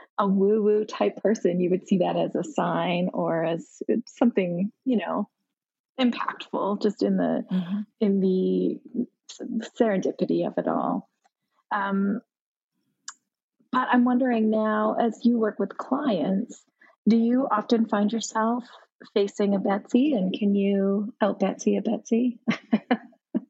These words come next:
Speaker 2: Oh, yeah. I love Betsy's. Um,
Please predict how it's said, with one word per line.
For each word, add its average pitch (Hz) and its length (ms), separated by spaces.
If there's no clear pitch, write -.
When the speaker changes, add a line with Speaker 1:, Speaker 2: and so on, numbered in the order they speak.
Speaker 2:
Oh, 185 440
yeah. 127 340
I 180 300
love 160 720
Betsy's. - 560
Um, 165 420